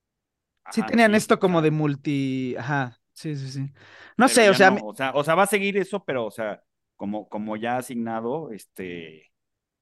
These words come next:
Speaker 2: o sea, y, y, y sí, o sea, lo que apuntan es justamente reducir costos, este, y pues que sí ya esté, ah, o sea, este, este escritorio es de, es de Paco, este, lunes, miércoles y un viernes y un viernes no,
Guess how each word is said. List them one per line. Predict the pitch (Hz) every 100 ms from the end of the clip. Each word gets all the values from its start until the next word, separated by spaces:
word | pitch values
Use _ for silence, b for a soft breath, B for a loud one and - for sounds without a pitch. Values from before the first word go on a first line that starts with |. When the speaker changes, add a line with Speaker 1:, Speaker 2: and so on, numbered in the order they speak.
| _ _ _ _ _
Speaker 2:
o | _
sea, | 98 92
y, | 87 92 -
y, | 95 95
y | 98 90
sí, | 123 113
o | 85
sea, | 85 98
lo | 95 110 -
que | 104
apuntan | - 117 117 117
es | 110
justamente | 120 - 117 117 123
reducir | 107 101 - 117
costos, | - 120 - 113 147 _ _ _ _ _ _ _
este, | - _ 90
y | 78 90
pues | 95 90
que | -
sí | - 104
ya | 107
esté, | 104 - 104
ah, | 113 107 _ _ _ _
o | 95
sea, | 104
este, | 101 117 110
este | 107 120
escritorio | - 110 - 113 113 110
es | 107 98
de, | 113 104 98 87
es | 95
de | 110 104 98 92 -
Paco, | 104 101 - 104 98 90 - _ _ _ _ _ 85
este, | - - 87 85
lunes, | 87 101 107 107 104 95 - - - - _
miércoles | 98 104 - 104 98 98 98 -
y | 87
un | 92 98
viernes | 98 98 92 101
y | 98
un | 101
viernes | 101 98 104 110
no, | 120 139